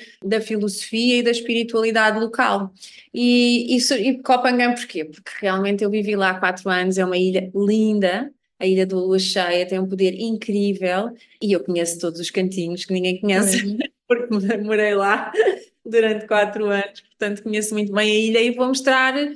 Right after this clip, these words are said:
Speaker 1: através de práticas. Eu gosto muito de fazer práticas no, sabes, na rua, na praia, no trekking, na natureza, fazer coisas que, que acontecem não só dentro do sala de yoga, mas lá fora,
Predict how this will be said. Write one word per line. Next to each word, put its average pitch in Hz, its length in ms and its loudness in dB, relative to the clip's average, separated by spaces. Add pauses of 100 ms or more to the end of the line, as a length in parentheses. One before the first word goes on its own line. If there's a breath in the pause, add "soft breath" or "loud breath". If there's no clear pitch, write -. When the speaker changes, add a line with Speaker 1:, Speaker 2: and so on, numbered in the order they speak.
(600)
Speaker 1:
através 240 400 -2
de - 80 -12
práticas. 214 760 -2
Eu 202 120 -2
gosto 214 220 -2
muito 226 120 -2
de 220 60 -8
fazer 208 220 2
práticas 196 580 0
no, 180 280 2
sabes, 185 360 0
na 170 120 -4
rua, 208 340 0
na 175 100 -2
praia, 180 500 2
no 165 380 0 (300 loud breath)
trekking, 202 640 2
na 175 120 -2
natureza, 175 960 2
fazer 190 280 -2
coisas 202 420 0
que, 202 480 0 (260 loud breath)
que 220 140 0
acontecem 208 880 0
não 208 180 -2
só 202 240 0
dentro 190 300 0
do 190 100 -2
sala 190 360 0
de 190 160 0
yoga, 190 240 2
mas 185 200 -4
lá 185 160 -2
fora, 208 560 2